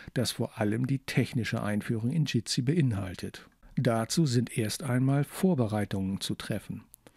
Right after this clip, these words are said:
Zunächst müssen Sie den Teilnehmenden die notwendigen Informationen des Meetings auf den Kanälen mitteilen, die Ihnen zur Verfügung stehen.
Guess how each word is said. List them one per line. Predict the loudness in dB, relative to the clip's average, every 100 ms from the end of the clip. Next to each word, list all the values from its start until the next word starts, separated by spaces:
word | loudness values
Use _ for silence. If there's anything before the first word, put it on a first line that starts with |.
| -20 -18
Zunächst | -4 2 4 4 4 2
müssen | 2 4 2
Sie | 4
den | 2 2
Teilnehmenden | 0 2 2 4 2 2 0
die | 2
notwendigen | 2 4 2 2 2 2 2
Informationen | 0 0 -2 -2 0 2 4 4 2
des | 0 0
Meetings | 0 2 2 2 -2 -10 -14 -4
auf | -4 -2
den | 0 0 0
Kanälen | 0 2 4 2 2
mitteilen, | 2 0 0 2 2 2
die | 0
Ihnen | 0 0 0
zur | -2
Verfügung | 0 0 4 4 2
stehen. | -2 -4 -4 -4